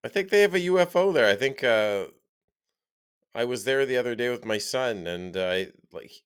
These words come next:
I didn't get to see the whole museum 'cause all he wanted to do was, he, he kept wanting to go inside the plane upstairs, the little, uh, I don't know what, what kind of plane it was. I don't know anything about planes.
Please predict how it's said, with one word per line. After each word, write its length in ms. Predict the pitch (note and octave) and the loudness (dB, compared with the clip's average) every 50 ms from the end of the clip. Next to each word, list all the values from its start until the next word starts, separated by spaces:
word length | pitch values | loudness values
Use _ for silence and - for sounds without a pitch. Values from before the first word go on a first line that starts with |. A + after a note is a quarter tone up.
| _ _ _ _ _ - | _ _ _ _ _ -2
I 100 | G#2+ A#2 | -2 -2
didn't 200 | A#2+ C3 B2+ A#2 | 0 -2 -6 -4
get 120 | A2+ A2 G#2 | -6 -6 -6
to 80 | A2 G2 | -6 -8
see 200 | - - A#2 G#2+ | -8 -8 -8 -8
the 100 | G2+ F#2+ | -4 -4
whole 140 | G2+ G#2 | -4 -4
museum 420 | G2+ F#2+ F2 E2 F2 G#2+ A2+ G#2+ G2+ | -4 -6 -10 -8 -6 -4 -4 -4 -4
'cause 180 | - G#2 F#2 G2 | -6 -8 -4 -2
all 120 | G2+ G2+ G#2+ | -2 -2 -2
he 60 | G#2 | -2
wanted 280 | G2 G2+ G2+ G2 F2+ | -2 -4 -4 -4 -6
to 80 | F2+ E2+ | -12 -10
do 180 | F2+ F#2+ F#2+ F#2+ | -8 -6 -6 -4
was, 240 | F#2 E2+ - - - | -6 -6 -8 -12 -12
he, 180 | - G#2 F#2 F2 - | -12 -14 -14 -12 -14
he 120 | A2+ G2 | -16 -16
kept 340 | - - - A2+ - - - | -10 -4 -4 -4 -4 -4 -6
wanting 240 | G#2 G2 G2 F#2+ F2 | -6 -6 -6 -8 -12
to 60 | F2 | -12
go 240 | E2 F#2+ F#2 F2+ F2+ | -6 -4 -4 -4 -4
inside 380 | F2 E2+ F#2 F#2 F2 F2 E2+ | -6 -6 -6 -4 -4 -4 -4
the 80 | E2 - | -6 -10
plane 380 | - _ - F2+ F2+ F#2 F2+ | -10 _ -8 -6 -6 -4 -4
upstairs, 680 | F2 E2 E2+ - - - - F2 E2+ E2 D#2+ D#2 - - _ - - - - _ _ _ - | -6 -8 -8 -12 -14 -8 -4 -2 -2 -2 -2 -4 -6 -12 _ -20 -20 -20 -20 _ _ _ -8
the 100 | F#2+ F2+ | -8 -6
little, 400 | E2+ F#2 F#2 F#2 F2+ F2 E2 D#2+ | -4 -2 -2 -2 -2 -2 -2 -2
uh, 380 | D#2 D#2+ D#2+ D#2+ D#2 D#2+ D#2 - - | -2 -2 -2 -2 -2 -4 -6 -8 -8
I 120 | - - F#2 | -10 -10 -10
don't 140 | F#2 E2+ D#2 | -8 -8 -10
know 100 | C#2+ B1+ | -10 -12
what, 220 | A#1 B1+ C2+ B1 | -12 -12 -12 -12
what 100 | B1 - _ _ _ _ - | -14 -16 _ _ _ _ -20
kind 100 | - - - | -20 -20 -20
of 80 | _ | _
plane 240 | - C2+ A#1+ A1+ A#1 | -14 -14 -12 -12 -12
it 120 | A#1 G1+ G1+ | -14 -14 -14
was. 260 | G1+ A#1 B1 - - | -14 -14 -12 -6 -2
I 80 | G2+ A#2 | 0 0
don't 120 | A#2+ G#2+ | 0 0
know 100 | F2+ D#2 | -2 -2
anything 280 | D#2 D2+ D2+ C#2+ E2+ E2+ | -4 -4 -6 -6 -6 -6
about 280 | E2+ E2 F2+ F#2+ - - | -4 -2 -4 -4 -4 2
planes. 600 | C3+ C#3 C#3 D3+ D#3 D#3 D#3 C#3 G2+ - - | 6 8 10 10 10 8 6 2 -2 -6 -8